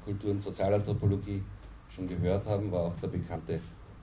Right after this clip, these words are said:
Sozialanthropologe Sir Radcliffe Brown ein theoretischer Anhänger des Anarchismus, ohne allerdings, äh, deswegen auf Morgan oder Malinowski Bomben zu schmeißen.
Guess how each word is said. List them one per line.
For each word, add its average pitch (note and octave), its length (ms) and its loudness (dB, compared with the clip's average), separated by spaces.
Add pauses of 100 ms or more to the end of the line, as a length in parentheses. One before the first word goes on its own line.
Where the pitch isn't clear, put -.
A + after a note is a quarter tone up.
(760)
Sozialanthropologe F2 1000 -2
Sir E2 420 0
Radcliffe E2+ 400 -2
Brown F#2 380 2
ein E2+ 200 -6 (120)
theoretischer G#2+ 760 -2
Anhänger E2 420 -4
des F2 200 -6
Anarchismus, E2+ 760 -8
ohne F2 220 -4
allerdings, F2 460 -6 (1040)
äh, F2+ 40 -8 (200)
deswegen F2 540 -4
auf E2+ 140 -4 (1160)
Morgan F#2 480 2
oder F2 240 0 (180)
Malinowski F2 600 -2 (100)
Bomben F2 340 -2
zu - 160 -12
schmeißen. - 460 -8